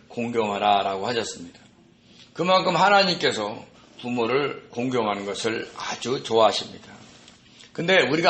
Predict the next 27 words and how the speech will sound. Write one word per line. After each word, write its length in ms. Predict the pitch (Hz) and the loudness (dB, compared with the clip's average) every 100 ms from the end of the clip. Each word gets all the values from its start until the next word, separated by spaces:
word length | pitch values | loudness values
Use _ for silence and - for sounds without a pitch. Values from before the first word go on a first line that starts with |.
| 131 | 8
알아야 180 | 156 160 | 8 6
될 160 | 139 | 4
게 80 | 151 | 2
뭐냐면 640 | 127 107 117 196 127 - - - - - - | 0 0 0 2 0 -2 -16 -20 -20 -20 -12
잠언에 540 | - 139 156 190 214 208 | 0 6 8 8 6 8
나와 380 | 170 147 151 151 | 8 8 6 4
있는 340 | 151 165 170 | 2 0 0
아비와 640 | - 110 120 151 156 135 | 2 4 4 4 6 8
어미는 840 | 113 117 147 143 107 113 110 92 - - - - _ | 6 4 0 0 0 -2 -6 -8 -16 -20 -20 -20 _
우리가 340 | 135 170 208 180 | -4 2 6 6
이 180 | 139 | 4
땅에 340 | - 160 160 151 | 4 4 4 2
생각하는 600 | 151 156 147 - 143 143 | 2 2 0 2 0 0
그런 400 | 123 131 120 - | 0 0 0 -6
일반적인 640 | 135 170 214 208 180 160 135 | -4 2 6 6 4 2 0
부모가 380 | 110 110 110 101 | -2 0 0 0
아니라는 420 | 104 135 120 104 | 0 2 2 -2
거죠. 260 | 95 - - - _ _ _ _ _ _ _ _ _ _ _ - | -10 -14 -20 -20 _ _ _ _ _ _ _ _ _ _ _ 0
잠언에 420 | 143 190 226 214 | 2 4 6 6
나와 300 | 180 170 165 | 8 8 8
있는 180 | 170 156 | 6 6
아비와 400 | 120 131 160 127 | 6 6 4 4
어미는 540 | 113 143 175 165 104 - - _ | 4 2 0 -2 -6 -14 -20 _
여호와 380 | 127 165 208 208 | 2 6 8 8
하나님을 500 | 190 175 175 180 185 | 8 4 2 0 0
경외하는 640 | - 117 117 131 143 175 | -2 -4 -2 2 2 0
부모입니다. 600 | - 117 151 135 101 92 | -4 -4 -2 -2 -4 -12